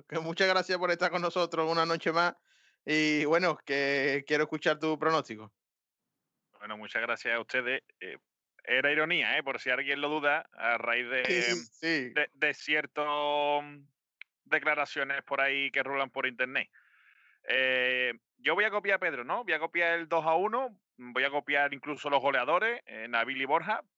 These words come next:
Speaker 2: pero, pero yo no quiero prórroga. Yo quiero noventa minutos, dos uno y, y acostarse tranquilito. Y por supuesto, eh,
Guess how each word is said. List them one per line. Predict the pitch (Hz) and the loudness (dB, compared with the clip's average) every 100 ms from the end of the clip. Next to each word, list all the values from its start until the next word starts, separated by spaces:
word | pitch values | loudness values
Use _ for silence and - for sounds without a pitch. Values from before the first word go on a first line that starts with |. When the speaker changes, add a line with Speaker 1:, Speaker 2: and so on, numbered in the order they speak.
| - | -2
Speaker 2:
pero, | 147 143 139 135 131 127 123 123 113 | 0 2 2 0 0 0 0 -2 -2
pero | 139 143 | 0 2
yo | 175 | 0
no | 151 | 0
quiero | 135 | -2
prórroga. | 110 95 92 87 85 | -4 -6 -6 -8 -4
Yo | 123 151 | -2 0
quiero | 160 151 147 | 0 2 2
noventa | 139 139 151 151 | 2 0 0 -2
minutos, | 147 143 123 135 | -2 -4 -2 2
dos | 143 | 2
uno | 160 175 208 | 2 0 0
y, | 147 139 139 131 | 0 -2 -2 -2
y | 135 | -2
acostarse | 131 127 - 135 131 | -2 -2 -4 -6 -2
tranquilito. | 131 120 120 92 92 | -2 -2 -8 -8 -4
Y | - | -2
por | 131 113 | -2 -4
supuesto, | - 101 120 - 151 - - - - | -8 -2 -2 0 -6 -6 -14 -18 -2
eh, | 113 120 113 | 0 0 -2